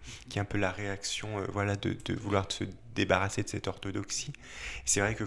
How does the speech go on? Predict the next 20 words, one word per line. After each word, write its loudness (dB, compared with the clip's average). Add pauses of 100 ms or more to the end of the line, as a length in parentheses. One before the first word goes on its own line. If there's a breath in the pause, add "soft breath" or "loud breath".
(140)
lorsqu'on 0
replace 4
dans 4
le 2
contexte, -2
ben, 2
on 0
peut 0
comprendre 0
aussi, -2
c'est... -6 (800 loud breath)
Et 6
puis 6
à 10
l'inverse, 6
si 6
on, 2 (340)
si -2 (120)
des 2
fois 6